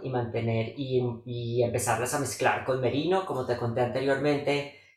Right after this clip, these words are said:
el Corriedale, la mitad es merino, que es una lana muy, muy suave, y la mitad es Hampshire. Y entonces le empezó a meter, eh, merino a las ovejas Corriedale, y hoy en día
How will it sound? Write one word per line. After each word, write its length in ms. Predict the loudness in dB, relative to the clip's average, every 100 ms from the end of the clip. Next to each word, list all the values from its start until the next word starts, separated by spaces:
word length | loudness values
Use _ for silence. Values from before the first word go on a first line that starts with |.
| -2
el 160 | 0
Corriedale, 1120 | 4 4 4 6 8 8 6 4 4 2 -2
la 100 | 2
mitad 480 | 2 2 2 4 6
es 320 | 4 0 -8 -4
merino, 480 | -4 -2 -2 -2 -4
que 80 |
es 100 | -6
una 160 | -2 0
lana 240 | 2 0
muy, 280 | -2 0 0
muy 180 | 0 -2
suave, 520 | 4 8 8 6 2
y 60 | 0
la 100 | 0
mitad 440 | 0 0 2 4
es 240 | 2 -2 -4
Hampshire. 680 | -4 -4 -4 -4 -4 -8 -18 _ -20 -10
Y 60 | -4
entonces 160 | 0 2
le 80 |
empezó 280 | 2 4 6
a 40 | 6
meter, 800 | 6 4 6 6 4 -2 -12 _
eh, 560 | 2 4 4 4 4 4
merino 580 | 4 4 2 2 4 4
a 60 |
las 200 | 2 2
ovejas 320 | 0 0 -2
Corriedale, 640 | -2 -2 2 4 6 6 4
y 100 | 2
hoy 120 | 0
en 120 | 0 0
día 420 | 6 8 8